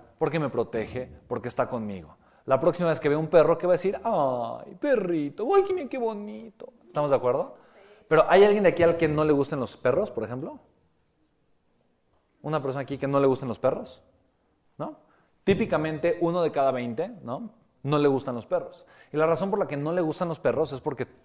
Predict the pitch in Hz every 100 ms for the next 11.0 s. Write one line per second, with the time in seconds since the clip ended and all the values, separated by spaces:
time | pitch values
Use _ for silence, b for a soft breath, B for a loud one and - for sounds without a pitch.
0 | _ - 127 131 131 123 120 135 208 -
1 | - - _ _ - 147 143 120 156 131
2 | 92 _ b b 139 143 151 147 160 175
3 | 143 156 165 - - 143 139 143 139 143
4 | 143 139 127 131 113 107 117 202 131 -
5 | _ b b b 120 156 160 170 165 170
6 | 160 123 156 147 165 - 131 127 135 156
7 | 127 120 120 175 160 92 - 127 135 123
8 | 107 110 113 165 175 - B B B B
9 | B - 160 170 180 180 170 160 151 135
10 | 165 - - 127 - 139 170 185 226 -